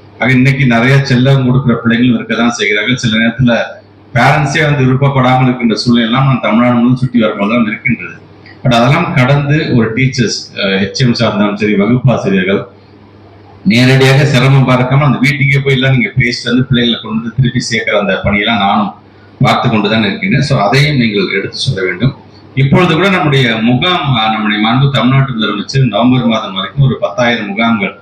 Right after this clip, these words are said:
தமிழ்நாடு முழுவதும் உங்களுடன் ஸ்டாலின் என்கிற விதத்தில் நடத்திட்டு இருக்காங்க. அந்த முகாம் எங்கெல்லாம் நடைபெறுகிறது, அதுக்கு இப்ப அருகில் இருக்கின்ற ஒரு நம்முடைய பள்ளிக்கூடம் இருக்குதுன்னு சொன்னா அங்க இருக்கின்ற தலைமை ஆசிரியர் அந்த முகாம்ல போய் உட்காருங்க. நானும் அந்த கலெக்டர்ஸ்ட்டு நம்ம சொல்ல சொல்றோம்.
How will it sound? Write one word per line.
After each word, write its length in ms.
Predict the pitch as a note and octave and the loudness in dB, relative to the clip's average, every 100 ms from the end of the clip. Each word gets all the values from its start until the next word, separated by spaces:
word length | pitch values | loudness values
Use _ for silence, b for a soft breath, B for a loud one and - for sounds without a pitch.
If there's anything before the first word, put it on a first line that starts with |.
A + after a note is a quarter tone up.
| - - - - | -20 -20 -20 -8
தமிழ்நாடு 360 | G#2 A2+ A#2 G#2+ | -2 0 0 0
முழுவதும் 260 | A#2 A#2+ | 2 2
உங்களுடன் 400 | A#2 B2 A#2+ A2+ | 4 4 2 2
ஸ்டாலின் 460 | - A2 G#2 G#2 G#2 | 0 0 0 2 0
என்கிற 200 | G2 F2+ | 0 2
விதத்தில் 340 | F#2+ F#2+ A#2 | 0 2 0
நடத்திட்டு 360 | F2+ - G2 - | 0 -2 -4 -4
இருக்காங்க. 300 | - - - - - B B B - - | -4 -6 -8 -20 -20 B B B -20 -4
அந்த 140 | C#3+ C#3+ | 2 2
முகாம் 380 | D#3 G#3+ A3 | 2 2 2
எங்கெல்லாம் 440 | E3 E3+ F#3 F#3 D#3+ | 0 0 0 0 0
நடைபெறுகிறது, 480 | C#3+ D3+ C#3+ C#3+ C3+ | 0 2 2 2 2
அதுக்கு 260 | C3+ C3+ | 2 0
இப்ப 140 | C3 C3 | 0 2
அருகில் 380 | C#3 D#3 G3 E3+ | 2 2 2 0
இருக்கின்ற 440 | D3+ - C3 B2 D3+ D#3+ - | 0 0 0 2 0 0 -2
ஒரு 160 | A#2 A#2 | 0 2
நம்முடைய 320 | A2+ A2 A2 | 2 0 -2
பள்ளிக்கூடம் 520 | A2 B2 C#3+ C#3 A#2+ G#2+ | 0 0 0 0 0 0
இருக்குதுன்னு 380 | G#2+ A2+ G2+ | 0 -2 -4
சொன்னா 160 | - C#3 | -6 -2
அங்க 100 | - | -2
இருக்கின்ற 260 | - C3 B2 | 0 0 0
தலைமை 400 | - A#2 B2 A2+ | 0 2 2 0
ஆசிரியர் 340 | - - D3 | -4 -6 -2
அந்த 100 | B2 | 0
முகாம்ல 380 | G#2 B2 B2 A2 | 0 0 0 -2
போய் 220 | - F2+ | -4 -6
உட்காருங்க. 380 | - G2+ - - - | -4 -4 -4 -10 -10
நானும் 240 | - A2+ | -2 0
அந்த 100 | A2+ - | -2 -2
கலெக்டர்ஸ்ட்டு 600 | A2 - A2+ - - G#2+ | -6 -4 -4 -4 -2 -4
நம்ம 180 | F#2 | -4
சொல்ல 220 | - - G2+ | -8 -10 -10
சொல்றோம். 320 | - - | -10 -20